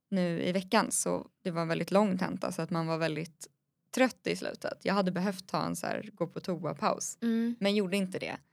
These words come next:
Speaker 1: Eh, och då var jag nästan lite rädd för att räkna, för att dubbelkolla mina svar. För att jag var
Speaker 2: Mm.
Speaker 1: rädd för att jag skulle blivit så trött och räkna om och
Speaker 2: Mm,
Speaker 1: göra
Speaker 2: och
Speaker 1: fel.
Speaker 2: göra fel.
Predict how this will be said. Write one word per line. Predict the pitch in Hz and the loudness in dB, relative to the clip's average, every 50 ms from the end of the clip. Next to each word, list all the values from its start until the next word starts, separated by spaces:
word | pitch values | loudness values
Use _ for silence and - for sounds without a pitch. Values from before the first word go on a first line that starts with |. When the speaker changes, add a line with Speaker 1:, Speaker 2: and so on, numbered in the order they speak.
| _ _ _ _ _ | _ _ _ _ _
Speaker 1:
Eh, | - - - - | 0 0 2 2
och | 180 175 | 0 4
då | 151 185 208 | 6 6 8
var | 233 233 | 8 8
jag | 220 185 | 6 6
nästan | 180 180 185 - 165 160 | 2 0 -2 -2 -2 -2
lite | 160 165 - 165 | -2 -2 -2 2
rädd | 175 202 226 233 196 185 185 - | 4 4 4 4 2 0 -2 0
för | 185 | 2
att | 165 165 170 | 2 4 4
räkna, | 170 170 185 185 - - 165 - - - - - 214 - _ _ _ _ _ - | 2 0 0 -2 -2 0 0 2 2 0 -2 -4 -8 -12 _ _ _ _ _ 2
för | - | 4
att | 196 185 | 6 6
dubbelkolla | 214 220 175 175 180 185 185 262 240 226 190 - 165 | 6 6 8 6 6 6 6 4 4 6 6 4 2
mina | 170 170 170 160 | 2 0 0 -2
svar. | 190 - - 247 247 - - - | -2 0 2 4 4 4 4 2
För | 190 - - | -2 -4 -6
att | - | -2
jag | - 240 | 2 4
var | 233 233 | 4 4
Speaker 2:
Mm. | 233 220 | 4 2
Speaker 1:
rädd | - 196 | 2 0
för | - - 185 | -4 -6 -8
att | 185 | -6
jag | - - | -4 -6
skulle | - - 185 196 | -4 -2 -2 0
blivit | 180 190 185 147 170 - | 2 2 0 0 -2 -4
så | - - | -4 -6
trött | 180 - 214 233 233 180 - - _ - | -4 0 0 2 0 0 -4 -12 _ -4
och | - 131 - - 208 - _ _ _ _ _ _ _ _ | -2 -2 -2 -2 -6 -10 _ _ _ _ _ _ _ _
räkna | 180 180 185 185 - 180 | 2 2 2 2 0 0
om | 190 208 190 180 | 0 2 2 2
och | 233 | 2
Speaker 2:
Mm, | 220 208 | 2 2
Speaker 1:
göra | 202 196 | 2 2
Speaker 2:
och | 190 | 0
Speaker 1:
fel. | 185 - - - 208 | -2 -2 -2 -2 -2
Speaker 2:
göra | 190 185 - | -2 -4 -6
fel. | - 190 - - - | -8 -10 -10 -10 -12